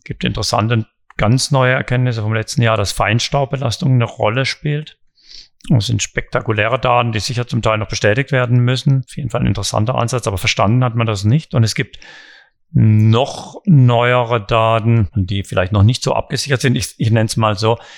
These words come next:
es gibt einen starken Hinweis darauf, dass auch im Ansprechen, insbesondere im Langzeitansprechen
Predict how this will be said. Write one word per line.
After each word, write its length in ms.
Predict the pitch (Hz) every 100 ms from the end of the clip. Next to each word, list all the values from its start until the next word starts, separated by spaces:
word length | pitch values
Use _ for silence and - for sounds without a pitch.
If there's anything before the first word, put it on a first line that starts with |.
| - _ _
es 140 | - -
gibt 140 | -
einen 80 | 120
starken 340 | - 107 117
Hinweis 400 | 113 123 107 98
darauf, 380 | - 90 95 98
dass 180 | - 101
auch 300 | 156 104 -
im 200 | 240 107
Ansprechen, 720 | 120 107 - - 107 98 123
insbesondere 540 | 117 104 - 107 104 104
im 80 |
Langzeitansprechen 1080 | 95 104 - 120 104 95 95 - 95 90 98